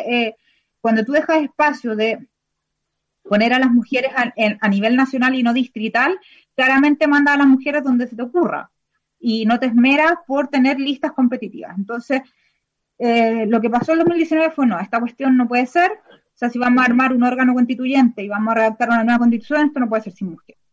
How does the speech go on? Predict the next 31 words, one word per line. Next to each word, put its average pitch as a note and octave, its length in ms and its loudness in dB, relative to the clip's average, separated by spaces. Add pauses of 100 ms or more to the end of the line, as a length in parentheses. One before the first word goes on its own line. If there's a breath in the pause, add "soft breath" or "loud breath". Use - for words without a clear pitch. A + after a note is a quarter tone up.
(720)
Y A3+ 100 -4
ahí, D4+ 380 2 (200)
eh, G#3+ 320 0
con G#3+ 160 -2
la G#3+ 80 -2
Julieta A#3+ 400 -4
armamos C4 340 6
un C4 320 6
sistema C4 380 0
electoral, E4 560 0 (540)
pero A#3 180 0
no B3+ 80 4
solamente D4+ 640 0
de A3+ 160 -4
paridad, A#3 560 0 (560)
sino B3 440 2
que B3 400 -2
armamos A#3+ 460 2
un C4 180 4
sistema B3 380 -4
electoral B3 540 -2
grande C#4 640 2
para C#4 120 -2
escoger C4+ 340 -6
la C#4 120 0
convención C4 400 -2
constituyente C4+ 560 -2
que C#4 60 -6
era C4 100 2
más B3+ 260 2 (100)
amplio. - 520 -4